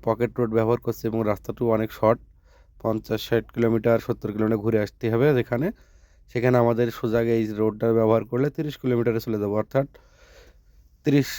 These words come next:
কিলোমিটার রাস্তা আমাদের শর্ট হচ্ছে, এই কারণে আমরা এ রোডটিতে এসেছি। আমরা আবার পরবর্তীতে আরেকটি রোডের ভিডিও আপনাদেরকে দেখাচ্ছি। আমরা যেহেতু মধুপুর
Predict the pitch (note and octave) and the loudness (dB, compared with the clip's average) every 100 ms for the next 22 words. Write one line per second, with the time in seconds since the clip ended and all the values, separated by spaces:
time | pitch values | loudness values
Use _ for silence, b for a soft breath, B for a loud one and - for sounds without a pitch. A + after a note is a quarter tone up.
0 | - C#3+ C3+ B2 B2 B2 - B2 A#2+ B2 | 0 4 6 6 2 2 0 2 2 0
1 | - A#2 A2+ A#2 - D3 F#3+ C3+ A#2 A2+ | 0 0 0 -4 -2 -2 -2 -4 -6 -2
2 | A2+ A2+ A2 G#2+ A2 G#2+ G#2+ B B B | 0 2 2 2 4 4 0 B B B
3 | B - A2+ A2 - - A#2+ A2 G#2+ - | B -8 -4 -4 -8 -10 -4 -4 -6 -8
4 | D3+ G#3 B B B - - - A#2 B2 | -8 -8 B B B -20 -8 -2 2 4
5 | B2+ B2+ F#3 F#3 D3+ C#3+ C3+ C3+ C3+ A#2+ | 4 4 4 2 0 0 2 0 -4 -4
6 | C3 C3 B2+ C#3 B2 A#2+ A2 A#2+ A2+ A2+ | -2 -2 -2 0 0 0 -4 -2 0 2
7 | A2 G#2+ A2 A2 G#2+ A#2+ A2 A2+ A#2 G#2+ | 0 -2 -2 -2 -2 -4 -4 -4 -2 -2
8 | G#2 A#2+ - C#3 G3+ - - - - - | -2 -4 -2 -4 -4 -12 -20 -20 -20 -20
9 | - - - - - B B B B B | -20 -20 -20 -20 -18 B B B B B
10 | B - B2 C3+ A#2 B2 A#2+ C3+ B2+ B2+ | B 0 4 4 4 2 2 2 4 2
11 | C3 | 4